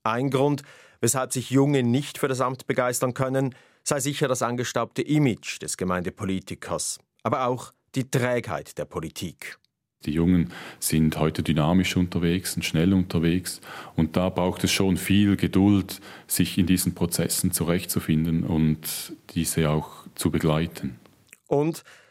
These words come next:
Speaker 1: ein Gemeindepräsident brauche eine dicke Haut, denn vielfach müsse er als Blitzableiter hinhalten. Angestaubtes Image, träge Politik, Buhmann. Der Job sei kein einfacher, für ihn aber stimme es,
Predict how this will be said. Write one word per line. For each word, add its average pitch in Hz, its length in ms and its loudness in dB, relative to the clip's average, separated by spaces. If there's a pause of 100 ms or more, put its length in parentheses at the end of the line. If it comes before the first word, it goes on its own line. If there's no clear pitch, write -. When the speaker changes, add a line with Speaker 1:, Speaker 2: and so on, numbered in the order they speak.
(160)
Speaker 1:
ein 143 200 -4
Gemeindepräsident 143 960 0
brauche 117 360 0
eine 127 200 -2
dicke 123 400 0
Haut, - 500 -6
denn 82 160 -4
vielfach 120 560 0
müsse 120 300 0
er 101 160 2
als 92 260 -2 (140)
Blitzableiter 101 720 0
hinhalten. 87 680 -4 (380)
Angestaubtes 104 640 -2
Image, 135 400 0 (320)
träge 139 340 -4
Politik, 143 640 -2 (160)
Buhmann. 107 500 2 (360)
Der - 160 -2
Job 123 300 -2
sei 131 220 0
kein 131 360 -4
einfacher, 95 760 -4
für - 160 -6
ihn 120 260 4
aber 139 300 0
stimme 127 420 4
es, - 380 -4